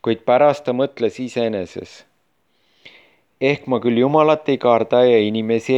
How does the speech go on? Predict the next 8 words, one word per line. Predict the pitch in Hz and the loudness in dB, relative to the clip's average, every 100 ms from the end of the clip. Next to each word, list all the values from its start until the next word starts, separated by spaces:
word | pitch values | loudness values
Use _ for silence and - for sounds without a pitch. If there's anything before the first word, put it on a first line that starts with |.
| 135 | 4
ei | |
häbene, | 143 123 101 95 95 92 - _ _ _ _ _ _ _ | 4 4 0 -4 -6 -10 -14 _ _ _ _ _ _ _
siis | _ 123 110 | _ -6 -2
ometigi, | 147 160 127 - - 101 98 95 92 _ _ _ _ _ _ - | 0 2 0 -2 -6 -6 -6 -6 -8 _ _ _ _ _ _ -6
kuna | 123 120 | -2 0
see | 104 117 | 0 -2
lesk | 123 165 165 - | 0 0 -2 -10
mind | 143 139 120 | -6 -6 -8